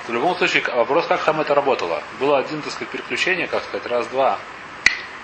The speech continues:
Была Мудана, стала Мудеш. В один момент. Говорит, нет. Написано, Ло я Миша Мудана, два Мудеш. Как написано по суке. Пойми, что Амуда Анан Юмам, а Амуда Эш Лайла, Ло Ямиш, он не, не уходит. Что такое не уходит?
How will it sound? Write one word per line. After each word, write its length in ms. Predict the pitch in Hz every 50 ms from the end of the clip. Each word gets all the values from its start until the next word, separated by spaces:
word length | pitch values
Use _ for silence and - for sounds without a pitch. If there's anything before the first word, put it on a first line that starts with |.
| - - - - - - - - -
Была 200 | 107 113 123 123
Мудана, 380 | 127 127 120 123 117 123 127 120
стала 260 | - - 123 117 120
Мудеш. 420 | 120 123 135 156 175 165 - - - - - - - - - - - - - - - - - - - - - - - -
В 60 | 107
один 200 | 104 104 127 127
момент. 340 | 127 127 135 156 180 202 202 - - - - - - - - - - - - - - - - - - - - - - 104
Говорит, 260 | 110 117 135 131 -
нет. 180 | 165 190 214 - - - - - - - - - - - - - - - -
Написано, 360 | 110 - 147 165 156 147 131
Ло 140 | 123 143 156
я 140 | 151 143 135
Миша 380 | 127 151 165 156 - - -
Мудана, 480 | 113 123 127 120 123 117 110 113 135 160
два 160 | 160 139 127
Мудеш. 640 | 123 131 135 131 127 110 95 - - - - - -
Как 160 | - 120 -
написано 380 | - 113 104 135 131 - - 117
по 100 | - 113
суке. 360 | - - 127 123 - - 87 - - - - - - - - - -
Пойми, 240 | 117 123 147 175
что 140 | 165 - 135 127
Амуда 240 | 135 147 139 127
Анан 260 | 113 104 107 117 123 117
Юмам, 420 | 107 98 92 92 92 110 127 131
а 60 | 127
Амуда 320 | 127 143 151 151 165 180 190
Эш 120 | 165 -
Лайла, 260 | 160 151 131 101 95 95
Ло 100 | 110 131
Ямиш, 320 | 143 143 147 139 - -
он 100 | 107 110
не, 80 | 123 135 135 123
не 100 | 131 135
уходит. 400 | 139 127 - - 117 98 82 -
Что 160 | - - 123
такое 220 | 127 120 - 135 123
не 80 | 117
уходит? 340 | 107 92 - 101 92 92 -